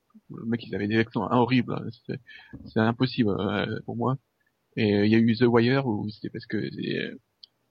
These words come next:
j'ai essayé, mais <laughs> les, le, tout, tout le, le jargon, c'était vraiment de, très de, de la rue, quoi,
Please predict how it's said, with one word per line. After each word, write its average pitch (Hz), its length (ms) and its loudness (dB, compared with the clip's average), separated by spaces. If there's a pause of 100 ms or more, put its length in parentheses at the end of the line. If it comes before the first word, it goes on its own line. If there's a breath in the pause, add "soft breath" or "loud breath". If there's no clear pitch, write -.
(120)
j'ai 123 160 2
essayé, 131 340 6
mais 113 220 2
<laughs> - 800 -4
les, 113 380 4
le, 101 380 -6
tout, 147 120 0 (300)
tout 147 160 -6
le, 117 180 2
le 110 140 0
jargon, 117 340 0
c'était - 280 -4
vraiment 117 200 2
de, 101 200 -2
très 127 220 -2
de, 104 600 -4
de 113 120 0
la 110 120 6
rue, 135 200 2
quoi, 104 260 0